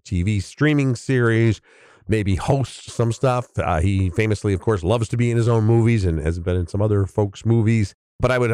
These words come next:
I would hope that he would not stop being creative. You know, I, I, I'll point to the, uh, the great Steven Soderbergh, who has been saying for about fifteen years now that he's done, and then has been one of the most prolific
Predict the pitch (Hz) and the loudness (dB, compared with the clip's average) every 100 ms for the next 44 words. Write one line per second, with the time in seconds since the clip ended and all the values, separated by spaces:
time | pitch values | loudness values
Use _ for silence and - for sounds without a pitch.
0 | 110 - 123 127 147 120 110 104 95 110 | -2 0 2 2 2 0 0 -2 -2 -4
1 | 95 90 87 - 95 76 101 113 107 - | -2 -2 -2 -2 -2 0 0 0 0 0
2 | 110 104 98 98 - 143 135 - 123 113 | 0 0 -2 -2 -2 -2 -2 -2 0 2
3 | 107 - _ _ _ _ 104 104 101 95 | 0 -4 _ _ _ _ -4 -2 0 2
4 | 85 82 - 98 90 117 107 - 120 98 | 0 -2 -4 -2 0 -2 -4 -6 -4 -2
5 | - 120 92 92 87 110 110 92 107 - | -2 0 0 0 0 0 0 0 -2 -4
6 | - 143 135 123 104 - 113 104 95 - | -6 -4 -2 -2 -2 2 2 2 0 -2
7 | 127 - 120 110 104 101 90 95 90 90 | -4 -4 -2 0 0 0 0 2 2 2
8 | 85 87 85 104 98 82 85 - _ _ | 2 0 0 0 2 0 -2 -8 _ _
9 | - 123 113 117 117 120 85 110 104 104 | -6 -4 -2 -2 -2 -2 -2 0 0 0
10 | 104 101 104 - - 110 117 220 - 135 | 0 2 0 0 0 2 2 0 0 -4
11 | - - | -6 -20